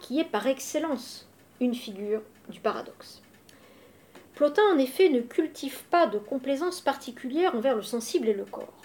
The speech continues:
Il incite même constamment son lecteur à ne pas croire que la vie mondaine est la seule vie que l'âme puisse mener. Si le monde est beau, il n'est que l'image d'une vie plus haute, celle de l'intelligible, et comme toute image,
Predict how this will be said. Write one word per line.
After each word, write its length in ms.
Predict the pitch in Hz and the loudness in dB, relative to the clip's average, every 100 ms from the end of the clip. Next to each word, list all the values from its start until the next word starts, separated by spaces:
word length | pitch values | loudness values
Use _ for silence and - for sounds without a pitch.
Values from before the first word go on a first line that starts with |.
| - - | -20 -12
Il 140 | 214 | 2
incite 320 | 233 247 233 | 2 2 -2
même 200 | 285 294 | 0 0
constamment 600 | 269 294 285 - 269 269 311 | 0 -2 -4 0 0 0 -2
son 180 | - | -4
lecteur 480 | 202 214 - 370 330 | -4 -4 2 4 4
à 40 | 220 | 2
ne 80 | |
pas 200 | 214 247 | -2 -2
croire 420 | 233 - 381 392 - | -2 0 2 2 2
que 80 | |
la 120 | 220 214 | 2 2
vie 160 | 269 | 2
mondaine 540 | 254 233 233 359 370 233 - - - - | 0 2 2 2 2 -4 -12 -20 -20 -6
est 80 | - | 0
la 100 | 214 | 0
seule 300 | 214 254 240 | 4 6 6
vie 220 | 240 359 392 | 4 2 2
que 100 | 220 | 2
l'âme 260 | 254 294 | 4 2
puisse 300 | - 262 - | -4 -8 -8
mener. 260 | 214 185 - - - - - - - | -6 -6 -10 -20 -20 -20 -20 -20 -12
Si 140 | - | 0
le 100 | 233 | 4
monde 220 | 262 269 | 6 4
est 100 | 208 | 2
beau, 300 | 196 247 466 - - - - | 2 4 4 2 -12 -20 -6
il 140 | 233 269 | 2 6
n'est 160 | 381 | 6
que 100 | 359 | 4
l'image 520 | 226 277 359 427 302 | 0 2 4 4 0
d'une 140 | 233 254 | 2 2
vie 140 | 302 | 2
plus 220 | - 240 | 0 -2
haute, 400 | 214 196 - - - - - | -2 -2 -8 -20 -20 -20 -20
celle 300 | - - 262 | -6 4 4
de 80 | 202 | 4
l'intelligible, 720 | 202 220 220 208 214 254 370 214 | 0 0 -2 -8 -4 4 6 6
et 80 | |
comme 260 | 214 220 220 | 2 2 2
toute 260 | - 349 240 | -2 -4 -4
image, 380 | 269 392 233 | -2 0 -2